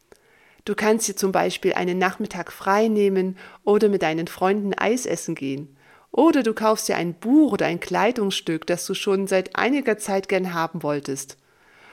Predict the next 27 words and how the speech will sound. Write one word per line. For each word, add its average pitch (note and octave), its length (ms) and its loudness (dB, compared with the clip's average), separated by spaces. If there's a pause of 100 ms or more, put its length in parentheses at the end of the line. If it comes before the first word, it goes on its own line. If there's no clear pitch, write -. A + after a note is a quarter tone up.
(200)
Oder D4 260 4
du A#3 100 0
machst A3 280 2
mit A3 100 2
deiner F#3+ 200 2
Familie A3 560 0
zur G3+ 180 -2
Feier G#3 340 0
des F#3+ 180 -4
Tages F3 380 -6
eine E3 200 -6
Pizza. - 520 -10 (1400)
Überleg C#4 400 4
dir A3+ 140 4
einfach, F3 340 -2
was G3 160 -2
dir G#3+ 100 0
Spaß G3+ 500 0
macht F#3+ 240 -2
und F3+ 220 -6
gut A#3+ 220 -4
tut, D3+ 300 -6
und F3+ 200 -2
dann F3 180 -2
belohne E3 520 -2
dich C#3 200 -8
damit. C3+ 420 -12